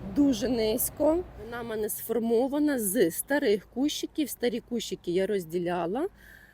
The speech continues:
позаминула осінь. Так,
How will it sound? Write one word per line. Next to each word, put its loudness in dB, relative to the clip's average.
позаминула 2
осінь. 0
Так, -4